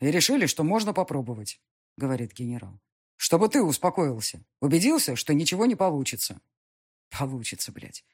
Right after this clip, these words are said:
Ещё как получится. Ты же не враг ей и ребёнку", замечает,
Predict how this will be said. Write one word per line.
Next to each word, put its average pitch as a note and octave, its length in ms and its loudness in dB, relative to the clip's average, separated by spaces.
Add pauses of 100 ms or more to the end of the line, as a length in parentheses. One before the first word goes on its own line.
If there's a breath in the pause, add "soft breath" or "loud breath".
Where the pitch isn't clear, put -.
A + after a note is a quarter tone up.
Ещё A3+ 260 2
как - 340 -2
получится. - 560 -8 (560)
Ты D3+ 120 0
же D3 120 4
не E3+ 120 4
враг G3+ 360 6
ей E3 380 2
и - 220 0
ребёнку", C#3+ 520 -4 (360)
замечает, B2+ 640 -6